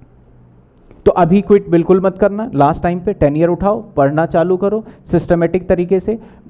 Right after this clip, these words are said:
को बहुत सारे बच्चों की query है कि "सर, हम बाहर हैं, हमें ten year मिल नहीं रहा",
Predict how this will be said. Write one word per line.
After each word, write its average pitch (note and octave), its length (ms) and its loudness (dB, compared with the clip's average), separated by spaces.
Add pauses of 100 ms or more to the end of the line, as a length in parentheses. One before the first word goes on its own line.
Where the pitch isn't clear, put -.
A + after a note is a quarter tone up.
को E3+ 60 -2
बहुत F3 260 2
सारे F#3+ 160 2
बच्चों F#3 280 -4
की F#3 120 -2
query F3 240 0
है F3 60 2
कि F3+ 100 -2
"सर, F#3 140 0
हम E3+ 100 0
बाहर D#3 320 0
हैं, E3 80 0
हमें E3 120 -4
ten D#3 180 0
year D#3 120 0
मिल D3+ 180 -4
नहीं D#3 120 -2
रहा", D#3+ 140 0